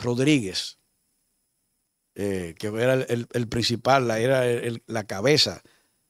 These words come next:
eh, operacional de, del sicariato. Pero había estructuras más poderosas, más grandes, eh, ya en, en, en la Marina, que fueron todos desmantelados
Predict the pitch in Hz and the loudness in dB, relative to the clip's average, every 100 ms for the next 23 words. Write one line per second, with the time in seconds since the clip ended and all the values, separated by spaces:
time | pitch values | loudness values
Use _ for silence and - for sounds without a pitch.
0 | _ - 107 107 - _ _ _ _ _ | _ -6 -4 -2 -6 _ _ _ _ _
1 | _ _ _ - 151 143 135 131 127 143 | _ _ _ 0 2 4 2 2 2 4
2 | 139 123 120 107 95 78 - 123 120 117 | 4 2 2 2 0 -6 -6 -4 -2 0
3 | 110 110 95 - _ _ _ _ _ _ | 0 0 -4 -16 _ _ _ _ _ _
4 | _ _ _ 107 120 143 - 107 110 131 | _ _ _ -2 0 0 0 -2 0 -2
5 | 131 170 - 151 143 170 - _ _ - | -2 -6 2 4 4 0 -12 _ _ -14
6 | 92 - 131 135 139 120 98 117 131 131 | -14 -4 -2 2 0 -2 -6 -6 0 0
7 | 127 131 - - _ _ _ _ _ _ | 0 -4 -10 -14 _ _ _ _ _ _
8 | _ _ - 95 95 98 117 123 117 104 | _ _ -12 -8 -4 0 2 2 2 -2
9 | 85 - - 104 107 110 107 110 107 107 | -6 -14 -10 -8 -6 -6 -6 -6 -6 -4
10 | 107 185 135 104 101 127 120 131 131 127 | -2 -2 -2 -6 -4 -4 -2 -2 0 -2
11 | 127 147 135 131 143 - | -2 2 4 2 0 -8